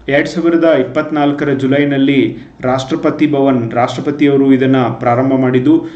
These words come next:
ಆ, ರಾಷ್ಟ್ರಪತಿಯವರಿಗೆ ಬೇರೆ ಬೇರೆದವ್ರು ಏನು ಉಡುಗೊರೆ ಕೊಟ್ಟಿರ್ತಾರಲ್ಲ ಗೈಸ್, ಅಲ್ಲಿ ರಾಷ್ಟ್ರಪತಿ ಭವನಿಗೆ ಬಂದಾಗ,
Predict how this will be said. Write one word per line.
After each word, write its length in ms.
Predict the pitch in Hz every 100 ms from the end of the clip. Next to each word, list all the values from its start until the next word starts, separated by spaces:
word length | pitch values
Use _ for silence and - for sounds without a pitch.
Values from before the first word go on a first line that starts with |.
| - -
ಆ, 400 | 127 127 123 -
ರಾಷ್ಟ್ರಪತಿಯವರಿಗೆ 1000 | 127 139 170 - 180 185 180 170 151 170
ಬೇರೆ 360 | 139 139 147 160
ಬೇರೆದವ್ರು 500 | 160 156 147 151 151
ಏನು 160 | 151
ಉಡುಗೊರೆ 400 | 131 131 139 160
ಕೊಟ್ಟಿರ್ತಾರಲ್ಲ 600 | 160 143 147 143 147 147
ಗೈಸ್, 260 | 139 127 127
ಅಲ್ಲಿ 380 | - 131 139 139
ರಾಷ್ಟ್ರಪತಿ 480 | 123 123 - 131
ಭವನಿಗೆ 420 | 131 127 131 135 127
ಬಂದಾಗ, 400 | 123 123 -